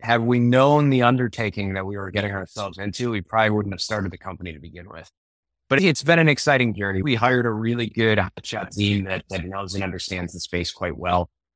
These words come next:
People that are experienced in the rental dwelling space and in the insurance space. What Ryan and I could bring was the mentality of a real estate investor. What do we care about? And what were the pain points? Nobody likes insurance.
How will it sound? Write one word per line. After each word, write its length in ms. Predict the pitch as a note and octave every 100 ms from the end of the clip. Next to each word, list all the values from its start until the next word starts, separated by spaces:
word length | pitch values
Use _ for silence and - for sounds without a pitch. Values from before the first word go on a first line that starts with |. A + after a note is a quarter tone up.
| -
People 220 | G#2+ G2+
that 140 | G2+
are 100 | F#2
experienced 760 | F2 - - G2+ G#2 G2+ F2+ -
in 200 | G2+ G2
the 100 | G2
rental 340 | F#2 F2+ E2+ F2+
dwelling 400 | F2+ F2 F2+ E2+
space 640 | - F2 G2 D#3+ - - _ _
and 260 | G2 A2+ G#2
in 140 | G#2+
the 120 | G#2
insurance 460 | F#2 E2+ - E2+ -
space. 300 | - - - -
What 180 | B2 A2+
Ryan 240 | C3+ E3
and 100 | D3
I 60 | B2
could 220 | A2+ F2
bring 340 | F#2+ G2 A2
was 160 | G#2+ F#2+
the 100 | G2
mentality 580 | F#2+ F2 - G2 G#2+ G2
of 100 | F2
a 40 |
real 200 | F2+ F2
estate 240 | E2+ E2+
investor. 360 | D2 D2+ - F2+
What 120 | G#2
do 40 | F#3+
we 120 | C3
care 260 | - F#2+
about? 320 | E2+ D2+ - _ _ _ _
And 300 | F2 A2+ A2
what 140 | B2+
were 80 | F3
the 80 | D3
pain 340 | - G#2+ A2+
points? 340 | G#2 F2 C#2+ -
Nobody 220 | - A3+ C#3+
likes 320 | G#2 G2 E2
insurance. 580 | - - - - -